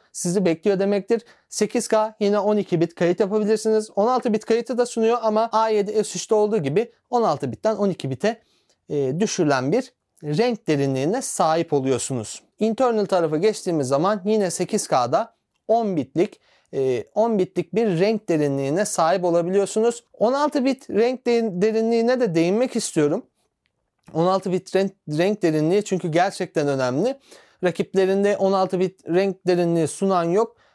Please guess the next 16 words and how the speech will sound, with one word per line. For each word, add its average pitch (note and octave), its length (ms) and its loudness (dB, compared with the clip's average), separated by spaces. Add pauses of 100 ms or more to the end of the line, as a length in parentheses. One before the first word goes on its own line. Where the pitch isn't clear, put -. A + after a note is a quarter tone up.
(300)
Red E3+ 400 0
de G3+ 80 0
sadece C3 580 0
var. A3+ 160 2 (160)
Herhangi A#3 460 0
bir G#3 140 2
Red G#3 260 0
diye G3+ 300 2
D F#3+ 380 0
S G3 260 -2
M G3 60 0
C G#3 220 -2
iki F3+ 240 -4
ürünü G3 280 2
aldığınız G3 540 2
zaman E3 380 0